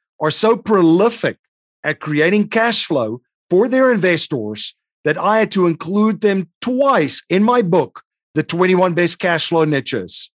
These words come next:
Something that really impresses me about this dynamic group is that more than just creating cash flow with these historic trophy resort properties, they are also creating a powerful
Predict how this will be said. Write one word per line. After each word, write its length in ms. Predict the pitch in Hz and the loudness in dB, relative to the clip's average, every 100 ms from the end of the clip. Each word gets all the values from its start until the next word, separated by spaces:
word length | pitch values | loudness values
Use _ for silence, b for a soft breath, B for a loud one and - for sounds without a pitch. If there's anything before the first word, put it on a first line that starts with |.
| _ _ _ - | _ _ _ -4
Something 400 | 220 233 277 240 | -2 0 0 0
that 160 | 202 | 2
really 460 | 151 180 202 214 202 | 2 2 4 2 0
impresses 720 | 170 - 208 214 208 202 - | -4 -2 0 0 0 -2 -2
me 320 | 147 139 143 - _ | -2 -2 -4 -8 _
about 340 | 143 135 156 160 | -6 -2 -2 0
this 180 | 147 - | -4 0
dynamic 580 | 147 139 139 175 214 | -2 0 0 0 0
group 360 | 214 151 123 123 _ _ _ - | 0 0 0 -4 _ _ _ -6
is 140 | 143 | -2
that 180 | 156 131 | -2 0
more 300 | 160 214 240 | 2 2 2
than 180 | 220 175 | 0 2
just 240 | 185 - | 0 -2
creating 400 | 175 151 143 139 | -2 0 -2 -4
cash 400 | - 208 196 - | -2 -2 -2 -2
flow 380 | 214 214 247 - _ _ | 0 2 0 -6 _ _
with 140 | 156 147 | -2 0
these 160 | 160 | 0
historic 500 | 151 - 202 180 165 | -2 -2 0 0 0
trophy 520 | - 190 175 190 185 143 | 0 2 2 -2 -8 -6
resort 480 | 135 139 151 156 | -4 0 0 0
properties, 760 | - 208 247 196 135 127 127 - _ _ _ | -2 0 0 -2 -2 -4 -8 -12 _ _ _
they 160 | 147 190 | 0 2
are 240 | 180 143 - | 2 0 0
also 480 | 170 202 - 220 | 0 2 2 0
creating 640 | 214 175 147 147 147 147 - | 0 -4 0 0 2 0 -2
a 180 | 143 143 _ | -4 -4 _
powerful 800 | 185 160 208 214 - 135 92 | -2 0 2 2 0 -6 -6